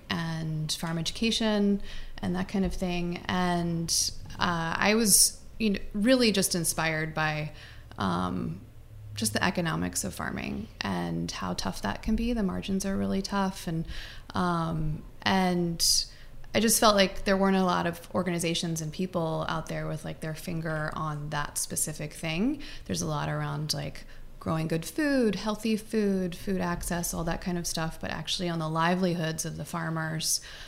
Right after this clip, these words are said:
Um, I really wanted to focus on that 'cause I had friends, peers, and farmers that are, you know, old timers as well that, you know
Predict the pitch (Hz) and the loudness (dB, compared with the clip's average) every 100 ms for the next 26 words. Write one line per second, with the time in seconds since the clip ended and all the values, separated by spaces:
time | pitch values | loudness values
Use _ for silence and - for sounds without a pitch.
0 | - - 101 90 92 92 90 - - - | -14 -2 2 2 2 0 -4 -6 -10 -4
1 | 180 185 202 208 208 208 240 320 208 175 | 2 4 4 4 2 2 2 2 2 2
2 | 160 - - 185 196 196 185 - 185 180 | 0 -2 0 0 2 2 0 -2 0 4
3 | 208 202 - 196 185 190 202 202 - - | 4 2 0 0 2 4 2 2 0 -4
4 | - - 190 180 180 - 180 190 190 185 | -14 -6 0 2 2 2 2 4 2 2
5 | 180 180 175 180 185 175 - 190 196 196 | 2 2 2 2 2 2 2 2 4 4
6 | 196 208 196 190 180 170 214 214 185 - | 6 4 4 2 2 2 2 2 2 0
7 | - - - - - - 226 190 190 196 | -6 -14 -16 -16 -8 0 2 4 2 -2